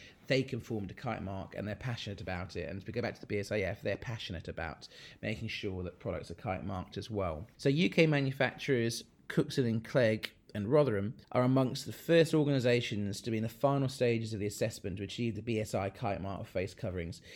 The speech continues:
It is expected that the first face coverings with a kite mark will be available from around about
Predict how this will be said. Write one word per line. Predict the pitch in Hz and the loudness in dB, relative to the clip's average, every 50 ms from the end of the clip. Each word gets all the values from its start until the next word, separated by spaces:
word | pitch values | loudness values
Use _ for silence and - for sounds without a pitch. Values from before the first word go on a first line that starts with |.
| - - - - | -18 -12 -6 -2
It | - | -2
is | 127 | 0
expected | 127 120 - - 156 - - - 143 135 | 0 0 2 2 2 2 2 0 -2 -2
that | 139 - | -2 -4
the | - | -2
first | - 160 165 160 151 - | 0 2 2 2 2 2
face | - 123 123 - | 0 0 0 -2
coverings | - - 135 123 113 120 117 113 113 | -2 -2 0 0 0 0 0 0 -2
with | 107 | -4
a | 92 - | -4 -2
kite | - 123 117 113 | -2 -2 0 0
mark | 107 98 98 - | -2 -2 -4 -4
will | 104 | -4
be | 98 107 | -4 -2
available | 104 87 120 113 113 110 107 95 101 101 104 107 - - - - | -2 0 0 2 2 2 0 0 -2 -4 -4 -6 -8 -14 -18 -10
from | - 139 131 | -6 -4 -2
around | 127 131 135 139 139 131 | -2 -2 -2 0 -2 -2
about | 131 117 107 107 - | -2 -2 -4 -4 -6